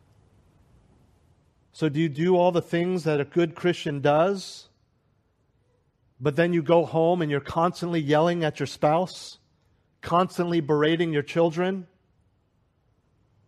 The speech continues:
It's a reflection of your heart, and you have deceived yourself. Are you a good Christian here on Sunday mornings, but all you do when you're alone with others is gossip,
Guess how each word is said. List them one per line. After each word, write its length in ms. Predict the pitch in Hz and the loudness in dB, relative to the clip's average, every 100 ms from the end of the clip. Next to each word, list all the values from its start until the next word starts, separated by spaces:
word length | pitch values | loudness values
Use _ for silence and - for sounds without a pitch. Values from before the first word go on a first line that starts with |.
| _ _ | _ _
It's 80 | - | 0
a 40 | |
reflection 480 | 156 147 180 170 165 | 0 2 0 0 -2
of 120 | 147 | -2
your 100 | 143 | -2
heart, 360 | 131 170 156 135 | -2 0 0 -2
and 100 | 135 | -4
you 80 | 135 | -4
have 100 | 123 | -4
deceived 440 | 131 - 170 147 | -8 -4 -6 -4
yourself. 680 | 123 - 107 82 - - _ _ _ _ _ _ _ _ _ _ _ _ _ _ _ | -6 -6 -12 -12 -20 -20 _ _ _ _ _ _ _ _ _ _ _ _ _ _ _
Are 80 | 135 | -4
you 160 | 156 165 | 0 0
a 60 | |
good 240 | 135 185 - | 2 0 0
Christian 540 | - 202 - - 165 | 2 2 2 -4 -4
here 340 | 156 185 180 165 | 0 2 4 4
on 100 | 156 | 0
Sunday 340 | - 180 165 | -2 0 0
mornings, 600 | 151 175 185 143 143 139 | 2 2 2 0 -4 -4
but 160 | 131 151 | -4 -2
all 200 | 156 185 | 0 2
you 160 | 175 | 0
do 440 | 143 175 185 170 170 | -2 0 4 4 4
when 240 | 151 151 | 2 0
you're 180 | 156 156 | 0 0
alone 380 | 151 160 175 165 | 2 2 2 0
with 140 | 156 | -2
others 420 | 165 175 160 143 | -2 0 0 0
is 100 | 143 | -6
gossip, 640 | - 165 170 - 139 - | -2 2 2 2 -6 -6